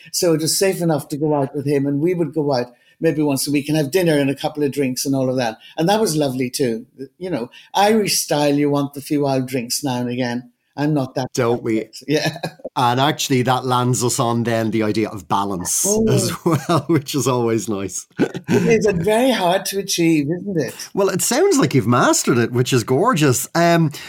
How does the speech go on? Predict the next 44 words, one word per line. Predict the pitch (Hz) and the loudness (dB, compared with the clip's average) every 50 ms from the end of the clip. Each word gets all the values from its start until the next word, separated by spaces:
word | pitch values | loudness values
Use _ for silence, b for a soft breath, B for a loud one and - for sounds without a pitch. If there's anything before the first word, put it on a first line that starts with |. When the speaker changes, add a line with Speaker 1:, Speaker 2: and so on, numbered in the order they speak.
| B B | B B
Speaker 2:
but | - 180 180 | 0 2 4
I | 185 | 4
guess | 190 202 226 254 240 - | 4 4 2 2 0 0
then | 240 220 196 | 0 0 2
coming | 175 156 151 147 135 | 2 2 2 4 4
back | 131 147 139 143 - | 4 2 0 0 0
to | - 156 147 139 | 2 2 4 4
Ireland, | 139 135 135 135 135 131 123 120 143 - - | 4 4 4 2 2 2 0 0 -2 -4 -6
uh, | 123 135 131 - - - _ _ _ _ _ _ _ | -6 -6 -6 -8 -16 -20 _ _ _ _ _ _ _
uh, | 135 139 - _ | -10 -10 -8 _
and | 139 143 139 | -2 -2 -2
it | 135 139 | -2 0
brings | - 160 156 156 127 143 | 2 4 4 4 2 0
us | 131 - | 0 0
now | 143 139 143 160 160 156 | 2 2 2 4 2 2
to | 143 - - | 2 2 0
the | 135 131 | 0 2
idea | 131 131 127 117 131 127 123 117 | 2 2 2 4 4 2 4 4
that | 123 120 110 - B B B B B B - | 2 0 0 -2 B B B B B B -4
you, | 147 127 135 139 143 | 0 0 0 0 2
you | 147 139 135 | 2 0 0
found | - - 156 143 135 123 | 2 0 2 2 4 2
your | 131 131 | 2 -2
happy | 127 - - - 143 139 - 135 135 135 - _ _ | -4 -6 -6 -6 -6 -2 0 2 2 2 -2 _ _
place. | - 113 90 - - - - - - - - _ B B B B B B B B - | -8 -8 -8 -6 -6 -6 -6 -6 -6 -8 -10 _ B B B B B B B B -6
Um, | 107 110 107 107 107 104 107 - - | -4 -2 0 0 0 0 -2 -2 -2
and, | 120 117 117 123 | -2 -2 0 -2
and | - 120 120 110 110 113 113 - | -2 -2 -2 -2 -2 -4 -4 -6
I, | - 120 117 - | -6 -8 -8 -6
I | - 117 113 | -4 -4 -4
say | 107 - - 131 127 127 127 120 | -2 -2 0 2 4 4 4 2
that | 92 120 113 - - - | 2 -2 -4 -4 -4 -6
phrase, | - 123 110 104 - | -2 0 0 0 0
happy | - 120 107 - 107 95 | -2 -6 -4 -2 -4 -4
place, | - 117 104 104 98 - | -2 0 0 0 0 -2
as | 107 95 92 | -6 -4 -4
in, | 110 101 107 90 92 90 _ | -2 -2 -4 -6 -8 -8 _
that | 113 110 110 | -4 -2 0
is | 110 104 95 101 | 0 -2 -2 -2
your | 107 104 101 101 95 | -2 -2 -2 -2 -6
Facebook | - - 147 147 143 143 - 127 - - | -6 -2 0 2 2 2 -2 -6 -4 -2
page. | 120 110 110 135 190 233 - - - - _ | 0 2 2 2 2 0 -4 -6 -6 -4 _
Speaker 1:
Yeah. | 160 170 180 170 151 127 113 98 B B B B B B _ 156 | 0 2 2 2 0 0 -4 -10 B B B B B B _ 2
Speaker 2:
Now, | 151 160 143 131 123 | 2 4 4 4 2